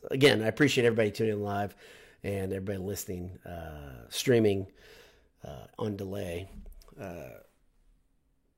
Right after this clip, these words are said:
Nate, Nate Hartman says it's a good get-right game. Exactly. It, it, and it was, but still, the shooting didn't get right. So, yeah, uh, I guess we put a little asterisk there and hope for things to come back. And I still think guys like,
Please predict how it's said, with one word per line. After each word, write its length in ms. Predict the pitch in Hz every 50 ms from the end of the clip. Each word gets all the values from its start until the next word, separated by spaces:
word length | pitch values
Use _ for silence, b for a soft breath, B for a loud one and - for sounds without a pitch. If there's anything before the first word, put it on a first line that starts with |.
| _ _ _ _ _ _ _ _ _ _ - 131 - - 117
Nate, 300 | 147 151 160 156 147 151
Nate 220 | 147 160 147 131
Hartman 260 | 127 127 120 120 123
says 240 | 127 - 135 123 117
it's 100 | 117 -
a 40 | 123
good 240 | 117 139 131 117 117
get-right 460 | 143 139 - 139 135 120 117 - -
game. 280 | 117 123 110 104 101
Exactly. 540 | 110 117 120 135 123 117 - - 120 123 127
It, 140 | 135 135 135
it, 200 | 147 143 135 123
and 240 | - 131 127 123 120
it 120 | 123 123 -
was, 400 | 135 123 123 127 127 123 127 - B B B B B -
but 180 | 120 123 123
still, 340 | - - - 135 131 113 110
the 80 | 107 113
shooting 360 | - - 135 123 113 110 107
didn't 200 | 104 101 101 101
get 160 | 95 98 -
right. 260 | 95 95 90 78 - -
So, 320 | - 110 104 92 90 87 - b b b b b b b b b b b b -
yeah, 160 | - - 120 - - _ - 104
uh, 380 | 101 95 92 92 92 95 98 101 -
I 60 | -
guess 180 | 101 101 104 -
we 60 | 107
put 140 | 101 - 113
a 20 |
little 240 | 110 107 110 104 98
asterisk 520 | 107 113 117 113 - - 117 110 - - -
there 320 | 117 113 113 110 110 110
and 100 | 104 95
hope 220 | 90 - 123 123
for 120 | - - 113
things 240 | - - 117 110 101
to 40 |
come 160 | 104 - 117 107
back. 280 | 107 107 107 107 -
And 80 | - -
I 40 | 104
still 280 | - - - 151 143
think 340 | 139 - 135 127 123 127 - b b b b b b b b b
guys 260 | 117 117 123 123 113
like, 340 | 117 120 120 113 - -